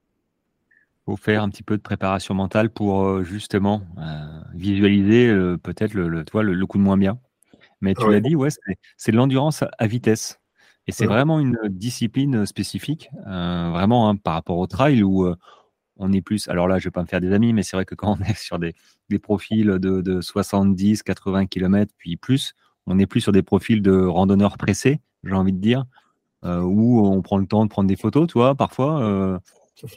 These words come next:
Speaker 1: euh, c'est pas... Après, il y a les premiers, hein, qui, qui jouent le classement, il y a, il y a d'autres qui veulent faire des perfs,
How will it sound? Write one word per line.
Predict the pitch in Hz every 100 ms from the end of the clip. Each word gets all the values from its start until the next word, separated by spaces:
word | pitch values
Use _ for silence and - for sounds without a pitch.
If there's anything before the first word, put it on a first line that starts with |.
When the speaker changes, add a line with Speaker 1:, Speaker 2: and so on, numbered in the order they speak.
| -
Speaker 1:
euh, | 87 87
c'est | - 90
pas... | 110 120 110 95
Après, | 87 - 110
il | 104
y |
a |
les | 87
premiers, | - 95 92 104
hein, | 101 95 87 82
qui, | - 87 78
qui | - 85 85
jouent | 90
le |
classement, | 82 87 - 110 123 135 131
il | 107
y |
a, | 85
il | 85
y |
a | 82
d'autres | 104 101
qui | - 90 85
veulent | 90 92 87 82
faire | 87
des | 82 82
perfs, | 120 131 127